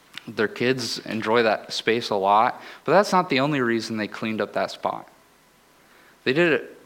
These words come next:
partially because they're just redemptive and restorative people taking after God's character. Right? They took it upon themselves to buy this lot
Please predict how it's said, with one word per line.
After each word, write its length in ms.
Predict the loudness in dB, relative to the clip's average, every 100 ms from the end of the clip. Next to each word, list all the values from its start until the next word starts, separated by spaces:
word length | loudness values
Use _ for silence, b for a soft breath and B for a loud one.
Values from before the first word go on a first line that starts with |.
| -20 2
partially 320 | 2 4 -4
because 340 | -4 -2 0
they're 120 | -2
just 260 | -2 -4 -2
redemptive 720 | -4 0 -2 0 -2 -4 -8 -14 -6
and 120 | -4
restorative 600 | -4 0 0 2 -2 -6
people 400 | -8 -6 -6 -6
taking 400 | -6 -8 -6 -6
after 240 | -6 -6
God's 280 | -2 -2 -4
character. 520 | -2 -2 -2 -8 -12 -16 _ _ _ _ _ _ _ _ _ _ _ _ _ _ _ _ _ _ _ _ _ _ _
Right? 260 | -2 -2 -6 -18 _ _ B B B
They 280 | -4 -2 -2 -6 -18 -20 -20 -10
took 340 | 0 0 4
it 80 | 4
upon 460 | 4 0 4 4 4
themselves 580 | 0 0 2 2 0 -4
to 140 | -10
buy 320 | 0 6 6
this 260 | 6 0 -2
lot 520 | 0 2 2 0 -4